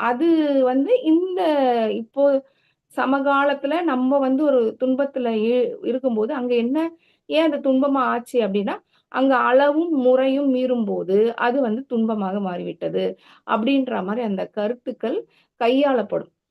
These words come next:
அப்போ இந்த வாழ்க்கைய நம்ம வாழணும் அப்படின்னா, அந்த வாழ்க்கைய வாழறதுக்கு எதெல்லாம் இனிமை பொருந்தியது? அந்த வாழ்க்கை இனிமையாக வாழ்வதற்கு என்ன செய்யலாம்? அப்படின்றத வந்து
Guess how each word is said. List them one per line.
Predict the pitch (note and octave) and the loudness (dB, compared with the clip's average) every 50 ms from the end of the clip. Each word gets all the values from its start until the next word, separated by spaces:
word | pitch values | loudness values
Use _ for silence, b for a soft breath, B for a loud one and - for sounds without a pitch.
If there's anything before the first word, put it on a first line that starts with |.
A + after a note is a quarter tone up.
| _ _ _ _ | _ _ _ _
அப்போ | - G#3+ A#3 - B3+ B3+ B3+ B3+ B3+ C4 C4 B3+ - - - A#3 | -12 -12 -6 2 4 6 6 6 6 4 2 0 -2 -4 -4 -2
இந்த | A#3 A#3 A#3+ A#3+ A#3+ A#3 A3+ A3 | -2 0 0 0 0 0 0 2
வாழ்க்கைய | G#3 G#3+ A3 B3 C#4+ D#4+ D#4 E4 E4 D#4+ | 2 2 2 2 2 0 0 -2 0 0
நம்ம | D#4 C#4+ C4 B3 G#3+ | 0 0 0 0 0
வாழணும் | G#3 G3+ G3 G3+ G#3 G#3 G3+ G3 F#3+ F#3+ G#3 G3+ | 0 0 0 0 0 0 0 0 0 0 0 0
அப்படின்னா, | F3+ E3 E3 F3+ F#3 F3 D#3+ D#3 E3 F#3+ A#3 | -2 -2 -4 -4 -6 -6 -8 -10 -10 -8 -6
அந்த | C4 C4 B3 A3+ G3+ | -4 -4 -4 -4 -4
வாழ்க்கைய | G3 G3 G3 G#3+ B3+ C#4+ C#4+ - D#4 D#4 D#4 D4 B3+ | -2 -2 0 -2 -2 -4 -4 -2 -2 0 0 -2 -2
வாழறதுக்கு | A3+ G#3 G3 G3 G#3 G#3+ A3+ A3+ A3+ A3 F#3+ G3 - F3+ - - - A#3+ C#4+ F#4 F#4+ D4+ B3 A3 | -4 -4 -2 -2 -2 -2 -2 -4 -4 -6 -8 -8 -10 -12 -10 -4 -2 -2 -2 -2 -2 -2 0 0
எதெல்லாம் | G3+ G3+ A3 A#3+ A#3+ A#3+ A#3+ B3 C4 D#4 F#4+ G#4+ - - | 0 0 0 0 0 0 0 0 -2 -4 -4 -6 -8 -6
இனிமை | G#3+ G#3 G#3+ A3 A3+ A3+ A#3 A3+ | -4 -2 -2 -2 -2 -2 -4 -4
பொருந்தியது? | - G#3 F#3+ F#3 F3 F3 F3 F3 F3 E3+ E3 E3 F#3+ G#3+ A#3 G#3 F3+ - _ _ _ b b b b b b | -4 -4 -4 -4 -4 -6 -8 -8 -8 -6 -6 0 2 2 2 2 0 -4 _ _ _ b b b b b b
அந்த | - G3 G#3 A3+ A3 G#3+ G#3+ | -4 -2 0 0 0 0 0
வாழ்க்கை | G#3 G#3 A#3 B3+ B3+ - C#4+ C#4 B3+ | 0 0 0 -2 -4 -4 -4 -4 -2
இனிமையாக | A3+ A3+ B3 B3+ B3+ C4 C4 B3+ B3+ A#3+ A#3 A#3+ A#3 A#3+ B3 B3 D4 D#4 D4 | -2 0 0 0 2 2 2 0 0 -2 -2 -4 -2 -4 -2 0 0 0 0
வாழ்வதற்கு | A#3+ G#3+ G3+ G#3 G#3 G#3 G#3 F#3+ F#3+ F#3+ G3 - _ D4 E4+ G#4+ B4+ B4 _ _ _ _ _ _ _ - | 2 2 2 2 0 0 -2 -2 -2 -2 -4 -6 _ -2 -2 -2 -2 -4 _ _ _ _ _ _ _ -4
என்ன | A3+ A3 A#3 A#3 A3+ A3+ A3+ G#3+ G3 F3+ F3+ F#3+ | -2 0 0 0 0 0 0 0 0 -2 -4 -4
செய்யலாம்? | - - F#3 F3 E3+ E3+ F3 F#3 F#3 - - | -4 -4 -2 -2 -2 -2 -2 -4 -4 -4 -6
அப்படின்றத | E3+ F3 F3+ G3 G3+ G#3 G3+ F#3+ F3+ F3+ F3 F3 G3 | -8 -2 -2 -2 0 0 -2 -4 -6 -6 -4 -4 -4
வந்து | F3+ E3 E3+ F#3+ C4+ | -2 -4 -2 -2 0